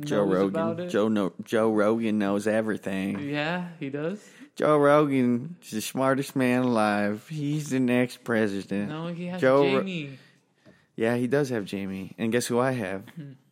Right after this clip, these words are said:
Speaker 1: No one.
Speaker 2: Yeah, see?
Speaker 1: I don't have the setup that
Speaker 2: Who, who?
Speaker 1: I don't. First off,
Speaker 2: We don't even need that.
Speaker 1: I don't put in the time and effort
Speaker 2: Is this
Speaker 1: Like
Speaker 2: even
Speaker 1: Joe
Speaker 2: an
Speaker 1: Rogan.
Speaker 2: opinion? No.
Speaker 1: No, it's not. This is
Speaker 2: Never
Speaker 1: just,
Speaker 2: gonna be an
Speaker 1: we're gonna,
Speaker 2: opinion.
Speaker 1: we're gonna trail off into a bunch of bullshit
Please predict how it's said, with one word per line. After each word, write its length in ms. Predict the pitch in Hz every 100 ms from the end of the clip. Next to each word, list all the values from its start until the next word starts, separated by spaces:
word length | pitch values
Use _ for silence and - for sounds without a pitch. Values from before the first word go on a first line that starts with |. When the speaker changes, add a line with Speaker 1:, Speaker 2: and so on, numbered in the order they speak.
| _ _ -
Speaker 1:
No 160 | 123
one. 280 | 120 95 110 113 147
Speaker 2:
Yeah, 220 | 147 143
see? 280 | - 151 165 _ _ _ _ _ _ _ _
Speaker 1:
I 140 | - 131
don't 200 | 147 127
have 220 | 123 101
the 80 | 82
setup 420 | - 87 92 -
that 220 | 95 95
Speaker 2:
Who, 260 | 156 160 160
who? 280 | 165 175 170
Speaker 1:
I 100 | 160
don't. 220 | 180 160 - - _
First 300 | - 214 208
off, 380 | 120 120 135 147
Speaker 2:
We 100 | 175
don't 180 | 208 202
even 180 | 185 185
need 220 | 214 175
that. 180 | 151 -
Speaker 1:
I 100 | 202
don't 260 | 185 160 -
put 160 | 151
in 140 | 139 127
the 100 | 113
time 320 | 123 123 113
and 100 | 62
effort 460 | 107 - 90 67 - _ _ _
Speaker 2:
Is 200 | 165 156
this 160 | 190 202
Speaker 1:
Like 120 | 196
Speaker 2:
even 140 | 180
Speaker 1:
Joe 60 | 185
Speaker 2:
an 60 |
Speaker 1:
Rogan. 260 | 180 170 165
Speaker 2:
opinion? 680 | 170 175 170 170 156 143 139
No. 280 | 143 139 131 _ 113
Speaker 1:
No, 240 | 104 80
it's 180 | 87 -
not. 240 | 117 -
This 160 | 123 131
is 60 | 123
Speaker 2:
Never 100 | 110
Speaker 1:
just, 160 | 110 -
Speaker 2:
gonna 100 | -
be 80 | -
an 60 | 131
Speaker 1:
we're 140 | - 185
gonna, 140 | 196
Speaker 2:
opinion. 20 |
Speaker 1:
we're 140 | 196 185
gonna 200 | 165 120
trail 380 | - 160 156 147
off 320 | 143 143 -
into 160 | 117 80
a 60 |
bunch 260 | - - -
of 160 | -
bullshit 600 | - - 53 - - 50